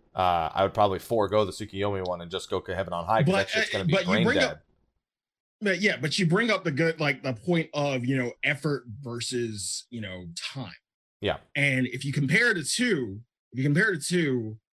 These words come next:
Speaker 2: and yeah, you say that, you know, Heaven on High would be better, people would stop, probably still pick Tsukiyomi because it's less of a time sink, even though people are on, on
Speaker 1: You
Speaker 2: Party
Speaker 1: tell
Speaker 2: Finder
Speaker 1: people it's less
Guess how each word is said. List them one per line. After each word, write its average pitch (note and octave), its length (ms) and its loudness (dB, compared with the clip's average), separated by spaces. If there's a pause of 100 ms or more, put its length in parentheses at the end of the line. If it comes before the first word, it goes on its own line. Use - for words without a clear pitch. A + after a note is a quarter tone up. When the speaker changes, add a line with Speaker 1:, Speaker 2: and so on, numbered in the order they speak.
(480)
Speaker 2:
and C#3 200 2
yeah, D3+ 220 2 (100)
you C3+ 220 0
say D3+ 280 2
that, C3 240 0 (100)
you D#3+ 140 0
know, A#2 200 0
Heaven C3 240 -2
on A#2 140 -4
High B2 240 -4
would G#2+ 240 -8
be G#2+ 160 -6
better, A2 420 -6 (1000)
people E3 280 0
would F3 200 2
stop, - 280 -6
probably F3+ 300 2
still F#3+ 280 -2
pick F3 220 -2
Tsukiyomi E3+ 600 -2
because B2 280 -2
it's C3+ 160 -4
less C#3+ 180 -2
of C3+ 80 -6
a B2 60 -4
time F3+ 300 -2
sink, G2 360 -8
even A2+ 300 -4
though G2+ 180 -8
people G2+ 400 -12
are G2 120 -10
on, A2 180 -6 (100)
on A#2 540 -2
Speaker 1:
You G#3 120 6
Speaker 2:
Party G3+ 120 2
Speaker 1:
tell A#3+ 120 12
Speaker 2:
Finder A#3+ 160 10
Speaker 1:
people F3+ 180 10
it's E3 100 6
less D#3+ 120 10